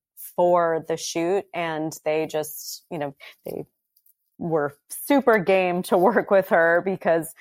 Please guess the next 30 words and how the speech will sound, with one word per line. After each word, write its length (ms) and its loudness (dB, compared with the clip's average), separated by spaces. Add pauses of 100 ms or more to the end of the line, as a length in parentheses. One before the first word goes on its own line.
(440)
uh, 260 0
Melina 360 0
mentioned 460 -2 (200)
to 160 0
her 140 -4
team 380 -6
that 240 -2
she 300 -6
was 180 -4
a 180 -2 (260)
hugely 560 0
influenced 640 -6
by 160 -2
Dina. 580 -8 (540)
And 180 0
so 480 4 (300)
with 140 -4
California 500 2
Sunday, 300 0
we 180 -2
didn't 340 0
really 440 0
do 420 -2 (140)
any 600 -4
studio 760 0
portraiture 720 -4
because 380 -4
the 80 -6
magazine 640 -2
was 320 -8